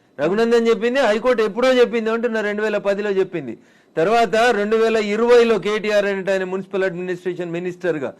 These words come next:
మళ్ళొక జీవో తీసుకొచ్చిండు. మళ్ళీ ఒక జీవో తీసుకొచ్చి ఏం చెప్పిండు? అప్పుడు కొత్త జిల్లాలు అయినాయి. ఉన్న భాగ్యనగరాన్ని కాపాడలేనోడు, కూట్ల రాయి తీయలేని కేటీఆర్ అనేటోడు మళ్ళీ ఒక జీవో తెచ్చిండు.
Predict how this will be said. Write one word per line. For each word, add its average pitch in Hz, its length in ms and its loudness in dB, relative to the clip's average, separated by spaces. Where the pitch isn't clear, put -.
మళ్ళొక 226 340 4
జీవో 226 340 2
తీసుకొచ్చిండు. 196 640 -4
మళ్ళీ 196 300 4
ఒక 240 180 8
జీవో 214 320 0
తీసుకొచ్చి 208 420 -4
ఏం 208 120 -4
చెప్పిండు? 202 500 -4
అప్పుడు 190 200 -2
కొత్త 202 260 0
జిల్లాలు 214 380 2
అయినాయి. 180 320 0
ఉన్న 226 360 2
భాగ్యనగరాన్ని 220 760 2
కాపాడలేనోడు, 190 800 0
కూట్ల 240 340 2
రాయి 226 240 6
తీయలేని 214 420 -2
కేటీఆర్ 202 420 0
అనేటోడు 202 340 -2
మళ్ళీ 196 240 2
ఒక 202 120 -2
జీవో 196 320 2
తెచ్చిండు. 160 400 -2